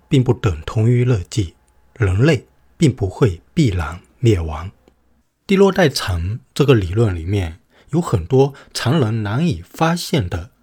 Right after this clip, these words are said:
逻辑漏洞，它最终并不符合它自己的逻辑三洽，也不符合简一律。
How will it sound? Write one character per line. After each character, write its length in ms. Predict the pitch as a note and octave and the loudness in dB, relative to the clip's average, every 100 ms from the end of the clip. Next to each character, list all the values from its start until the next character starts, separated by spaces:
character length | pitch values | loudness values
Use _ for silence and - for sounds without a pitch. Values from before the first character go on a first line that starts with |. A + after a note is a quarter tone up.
| _ - | _ -6
逻 200 | G2+ A2+ | -2 0
辑 140 | B2 | 2
漏 180 | B2+ G#2 | 2 0
洞， 200 | G2+ F#2 _ _ _ _ - - - - | -4 -8 _ _ _ _ -20 -20 -20 -4
它 100 | D#3+ | 0
最 240 | A3 C#3+ | 2 2
终 280 | F3+ F3+ F#3+ _ _ | 2 0 -2 _ _
并 160 | A3 F#3 | -2 0
不 140 | G3 | 0
符 300 | F#3+ - F2 | -2 -2 -2
合 540 | - - F#2 F#2+ C3+ - _ - | -4 -8 -4 -2 -4 -10 _ -4
它 160 | C3+ | -4
自 180 | C3+ F3+ | -2 -4
己 180 | - F#2+ | -4 -8
的 320 | G2+ D#2+ - _ _ - | -6 -10 -14 _ _ -4
逻 140 | G2+ | -2
辑 160 | A#2 C3+ | -2 -2
三 260 | D3+ D#3 | -2 -2
洽， 280 | E3+ E3+ - _ _ _ _ _ | -2 -2 -4 _ _ _ _ _
也 300 | - G#2+ E2 | -2 0 -2
不 180 | D2 D#3+ | -4 -2
符 200 | C3+ - | -2 -8
合 420 | D#2 - F2 G2 - _ _ - | -14 -12 -8 -10 -12 _ _ -2
简 320 | A#2 D#2+ - _ | -2 -2 -8 _
一 340 | B2+ G#2 G#2 - | -4 -4 -6 -4
律。 220 | B2+ G#2+ | -2 -2